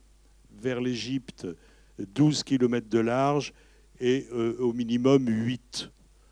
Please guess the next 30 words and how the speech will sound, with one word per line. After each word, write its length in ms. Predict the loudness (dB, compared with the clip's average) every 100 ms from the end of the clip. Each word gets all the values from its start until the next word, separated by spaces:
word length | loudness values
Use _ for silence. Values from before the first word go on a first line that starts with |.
| _ _
Donc 220 | -14 -12
en 140 | -8 -4
moyenne, 440 | -4 0 0 -2
mettez 260 | -4 -8 -8
quarante 560 | -4 -2 -2 -4 -6 -8
plus 360 | -8 -10 -10 -10
dix, 200 | -8 -6
ça 200 | -6 -8
fait 120 | -8
un 100 | -10
petit, 180 | -12 -16
voilà. 300 | -10 -10 -10 _ _ _ _ _ _ _ _
Si 240 | -10 0 2
on 180 | 4 0
ramenait 440 | 0 0 4 6
à 80 | 6
l'échelle 480 | 2 0 2 0 2
de 120 | 2
l'Anjou, 760 | 2 0 -2 0 2 2 0 -4 _ _ _ _ _ _ _ _
en 140 | -10 -6
noir, 540 | 0 4 4 4 0
vous 240 | -4 -6 -4
avez 260 | -2 -2
Gaza, 720 | 0 0 0 0 0 0 -2 -8 _ _ _
en 140 | -2 0
gros, 360 | 4 8 8 6
entre 340 | 2 6 6
Saint-Barthélemy 1200 | 6 4 4 6 4 4 4 6 4 4 2 2 -2
et 100 | 0
Saumur. 520 | 4 4 4 0